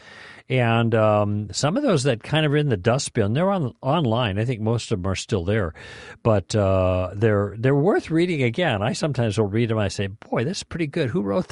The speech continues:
that?" <laughs> And they go, "Oh, that's mine." <laughs> It's great. But I get, um,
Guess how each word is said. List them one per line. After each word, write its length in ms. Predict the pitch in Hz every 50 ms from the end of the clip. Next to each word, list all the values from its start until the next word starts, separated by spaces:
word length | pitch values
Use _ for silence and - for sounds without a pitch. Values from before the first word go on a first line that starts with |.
| -
that?" 240 | - - - - - - _ - - _ _ _ _ _ _ _ _ _ _ _ _ _ _ _ _ _ _ -
<laughs> 280 | - - - 240 -
And 100 | - 151
they 160 | 139 127 120
go, 200 | 123 143 165 190
"Oh, 40 | 208
that's 280 | 185 202 208 202 - -
mine." 420 | 214 220 190 - - 175 - 139 -
<laughs> 160 | - 208 170 - -
It's 200 | 208 165 - -
great. 380 | - - 180 175 151 117 101 - - - - - - - -
But 100 | - 156
I 160 | 175 208 247 254
get, 380 | 240 180 147 127 123 - -
um, 480 | 131 123 123 117 113 110 107 107 107